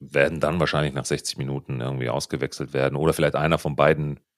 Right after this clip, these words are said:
nicht starten und dann gegebenenfalls je nach Ergebnis dann nochmal reinkommen, um dann letztendlich einmal richtig ernst zu machen. Ja klar, ist halt Rotationsgefahr, die werden wir jetzt auch bei anderen Teams in den nächsten Wochen ja noch intensiver erleben, haben wir ja letzte Episode schon durchgesprochen.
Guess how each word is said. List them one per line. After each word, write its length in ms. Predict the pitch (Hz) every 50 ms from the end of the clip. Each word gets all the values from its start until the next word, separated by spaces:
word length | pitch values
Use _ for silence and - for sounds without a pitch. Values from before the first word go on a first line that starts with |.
| _ _ _ -
nicht 140 | 85 87 -
starten 420 | - - 82 80 82 80 - 85
und 180 | 76 69 65 65
dann 300 | 67 67 69 67 65 64 _
gegebenenfalls 640 | - 67 67 71 67 69 64 - - 69 67 -
je 80 | - 71
nach 120 | 69 65
Ergebnis 560 | 67 64 - 76 76 - - 78 71 - - -
dann 180 | - 65 69
nochmal 460 | 69 71 67 - 71 69 69 67 65 - - - - - - -
reinkommen, 560 | - 71 62 65 71 80 87 85 - 82 78
um 140 | 73 69 69
dann 260 | 69 73 71 71 71
letztendlich 500 | 71 69 67 - - 67 69 65 65 -
einmal 220 | - 73 71 71 67
richtig 320 | - 78 - - - -
ernst 360 | - - 78 78 - - -
zu 120 | - - 78
machen. 300 | 78 76 76 82 78 - - - - - - - - - - - - _ -
Ja 100 | 101 101
klar, 280 | - 127 127 87 78
ist 100 | - -
halt 280 | - 80 73 - - -
Rotationsgefahr, 1120 | 78 80 - 78 - - - 82 85 87 87 - - - - - 85 82 87 101 101 95 78
die 240 | 78 73 69 65
werden 240 | 73 73 73 76 73
wir 80 | 73 73
jetzt 200 | 73 71 - -
auch 100 | 64 64
bei 160 | - - 65
anderen 360 | 62 71 78 80 78 78 76 71
Teams 440 | - - 80 78 78 76 - -
in 80 | 80 73
den 100 | 73 73
nächsten 380 | 76 76 78 - - 73 71 - _ _ _ -
Wochen 360 | 82 76 - - 78 78 73
ja 200 | 73 71 71 69 69
noch 180 | - 80 80 -
intensiver 560 | - 85 80 - - 71 69 73 73 73 76 73
erleben, 320 | 73 73 76 76 76 78
haben 100 | 73 73
wir 60 | 71
ja 60 | 69
letzte 280 | 69 71 - - - 69
Episode 380 | 67 - 76 69 73 71 71 71
schon 180 | - - 71
durchgesprochen. 640 | 67 71 69 - - - - - 76 - - 71 69